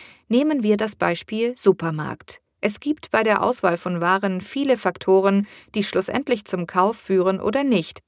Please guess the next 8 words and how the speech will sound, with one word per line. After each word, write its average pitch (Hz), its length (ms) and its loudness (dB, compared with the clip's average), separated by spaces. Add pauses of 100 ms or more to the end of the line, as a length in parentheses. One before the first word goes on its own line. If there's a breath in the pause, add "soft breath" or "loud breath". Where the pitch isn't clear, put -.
sei - 300 -8
es - 160 -10
Verpackung, 202 760 0 (100)
Qualität, 185 800 -2 (280)
Preis 185 520 -2 (140)
oder 180 340 4
der 202 140 0
Nostalgiefaktor. 180 1200 -2